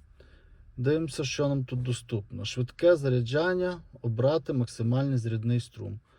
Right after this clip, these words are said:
Ну, при швидкому заряджанні, я думаю, доцільно вибирати саме,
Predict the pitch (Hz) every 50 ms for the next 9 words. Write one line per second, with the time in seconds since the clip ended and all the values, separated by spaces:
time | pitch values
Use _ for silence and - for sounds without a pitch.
0 | _ _ - - - _ - 170 165 131 - 139 139 127 - 135 - - 156 151
1 | 143 127 120 120 123 123 117 135 156 165 170 170 156 135 127 117 123 123 127 131
2 | 127 123 117 110 110 107 - - 131 135 135 127 117 113 107 101 110 110 110 117
3 | 120 117 - - 110 98 - - - - - - - - - - 120 117 117 117
4 | 113 107